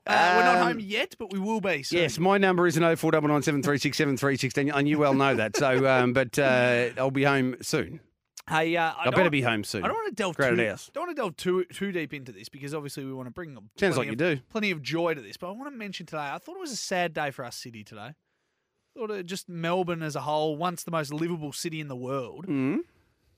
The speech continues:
Speaker 1: seems to be going down the gurgler a little bit at the moment with everything that's
Speaker 2: Oh.
Speaker 1: going on. It's, it's, it's sad to see some of the, some of the pictures we saw today, Bon.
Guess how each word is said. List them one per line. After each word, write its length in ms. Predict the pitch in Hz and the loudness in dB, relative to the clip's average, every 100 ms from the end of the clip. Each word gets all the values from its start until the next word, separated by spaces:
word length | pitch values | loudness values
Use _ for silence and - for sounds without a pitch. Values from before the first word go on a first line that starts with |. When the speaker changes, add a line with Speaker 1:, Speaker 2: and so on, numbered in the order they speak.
| _ _ | _ _
Speaker 1:
seems 200 | 208 190 - | -18 -18 -14
to 40 | |
be 100 | 175 | -10
going 280 | 160 160 156 | -6 -6 -4
down 160 | 156 | -6
the 80 | 143 | -6
gurgler 480 | 127 147 190 208 165 | -6 -4 -4 -4 -6
a 40 | |
little 220 | 131 123 120 | -6 -8 -10
bit 140 | 113 | -14
at 80 | 101 | -14
the 40 | |
moment 420 | 120 135 135 113 - | -8 -6 -6 -10 -4
with 80 | 147 | 2
everything 220 | 156 160 160 | 4 4 4
that's 220 | 165 170 | 2 0
Speaker 2:
Oh. 20 | |
Speaker 1:
going 240 | 156 139 143 | -2 -2 -2
on. 180 | 151 | -2
It's, 220 | 139 - 160 | -4 -10 -10
it's, 420 | 147 - - - | -10 -10 -12 -14
it's 120 | 165 - | -10 -4
sad 260 | 214 247 | -2 -2
to 80 | 208 | -4
see 240 | - 214 254 | -4 -2 -2
some 180 | 262 | -6
of 60 | 233 | -4
the, 240 | 208 170 147 _ | -2 -2 -6 _
some 180 | - 185 | -10 -8
of 40 | |
the 80 | 165 | -6
pictures 340 | 190 175 160 | -8 -8 -10
we 80 | 151 | -10
saw 240 | 151 160 143 | -6 -6 -6
today, 260 | 147 135 | -6 -6
Bon. 240 | 127 131 | -6 -8